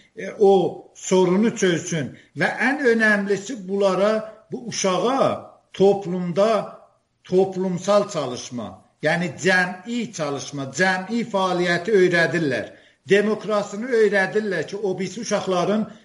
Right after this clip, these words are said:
rənginə, cinsiyyətinə, dininə sayğı dursunlar, hörmət eləsinlər.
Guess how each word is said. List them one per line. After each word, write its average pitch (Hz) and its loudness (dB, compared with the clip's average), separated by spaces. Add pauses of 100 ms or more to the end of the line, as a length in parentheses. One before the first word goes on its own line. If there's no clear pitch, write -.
(240)
rənginə, 175 2 (180)
cinsiyyətinə, 170 -2 (220)
dininə 180 2 (380)
sayğı 190 0
dursunlar, 135 -6
hörmət 190 2
eləsinlər. 139 -2